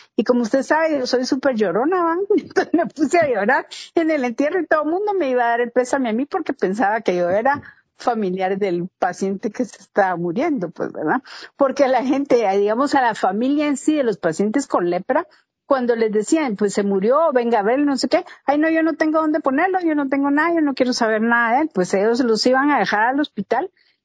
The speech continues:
y ahí ya no se hacían cargo jamás de ellos, ¿verdad?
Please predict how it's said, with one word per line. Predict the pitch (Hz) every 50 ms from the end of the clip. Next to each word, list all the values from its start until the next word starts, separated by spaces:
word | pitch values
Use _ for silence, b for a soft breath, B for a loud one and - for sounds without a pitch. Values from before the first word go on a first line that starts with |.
| _
y | - 277 254
ahí | 233 214 208 226
ya | 254 277
no | 302 320
se | 285 - 240
hacían | 208 - - 214 208 208
cargo | - - 202 202 214 233
jamás | 233 - - 147 160 170 190 226
de | 220 254 170 165 220
ellos, | 262 262 190 143 - - -
¿verdad? | - - - 117 185